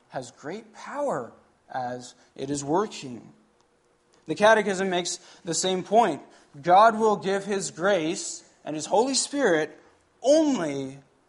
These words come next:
to those who constantly and with heartfelt longing ask him for these gifts and thank him for them. So God does act in response to our prayers.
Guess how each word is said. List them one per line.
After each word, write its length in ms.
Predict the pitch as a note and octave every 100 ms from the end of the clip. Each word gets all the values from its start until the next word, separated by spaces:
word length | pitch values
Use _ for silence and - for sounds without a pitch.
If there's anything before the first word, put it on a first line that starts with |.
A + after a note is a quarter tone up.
| _ _
to 100 | -
those 360 | C3 C#3+ F#3+ G3+
who 80 | A#3
constantly 720 | - A#3 A#3 B3 - G#3+ A3
and 100 | A3
with 140 | A3
heartfelt 500 | - F3+ F3+ - F#3
longing 460 | C#3+ C3+ C3 B2 A#2+ _ _ -
ask 380 | D#3 F#3+ -
him 340 | - C#3 B2 A#2 _ _
for 160 | - C#3
these 240 | D#3 C#3
gifts 560 | E3+ F3 B2 - - - _
and 180 | - C3
thank 300 | - C3+ B2+
him 300 | C#3 A#2 A2+ - -
for 340 | - - D#3 D#3+
them. 380 | C#3 A#2 A2+ - _ _ _ _ _ _ _ _ _ - -
So 140 | E3
God 400 | C#3 F#3 A3 D#3+
does 540 | - B3+ G3+ C#3 A#2+ - -
act 500 | C3+ A2+ - - - _ _ _ C#3
in 120 | C3+
response 600 | C3+ - - A#2 A2+ -
to 160 | C3
our 120 | A2 G#2+
prayers. 760 | - D3 D#3 C#3 G#2 - -